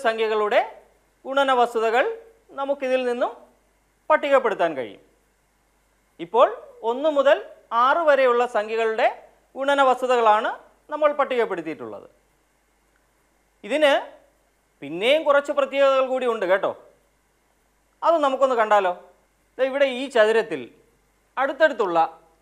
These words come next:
അഞ്ച് കളങ്ങളിൽ നിറം നൽകിയിട്ടുണ്ട്. കൂട്ടുകാർ കണ്ടോ? ദാ ഇവിടെ ഈ അഞ്ച് കളങ്ങളിലും ഇവിടെ അഞ്ച് കളങ്ങളിലും ഉണ്ട്. നമ്മൾ നേരത്തെ പട്ടികപ്പെടുത്തിയതുപോലെ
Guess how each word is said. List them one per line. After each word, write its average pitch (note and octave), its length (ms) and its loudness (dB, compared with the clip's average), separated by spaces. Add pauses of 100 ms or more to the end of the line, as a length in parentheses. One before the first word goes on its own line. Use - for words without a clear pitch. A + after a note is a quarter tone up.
(140)
അഞ്ച് E4 380 -6
കളങ്ങളിൽ F#3+ 420 2 (540)
നിറം C#4 300 4
നൽകിയിട്ടുണ്ട്. C#3+ 520 -4 (1400)
കൂട്ടുകാർ B3+ 340 2
കണ്ടോ? A#3 200 2 (920)
ദാ B3+ 80 -2 (100)
ഇവിടെ A#3+ 220 0
ഈ - 100 4
അഞ്ച് A3 200 -2 (340)
കളങ്ങളിലും G3+ 480 -2 (600)
ഇവിടെ G#3+ 220 0 (560)
അഞ്ച് C4+ 280 -8
കളങ്ങളിലും E3+ 540 -2
ഉണ്ട്. A2 140 -18 (1040)
നമ്മൾ E4+ 180 -4 (100)
നേരത്തെ D4+ 400 2
പട്ടികപ്പെടുത്തിയതുപോലെ G#3 920 0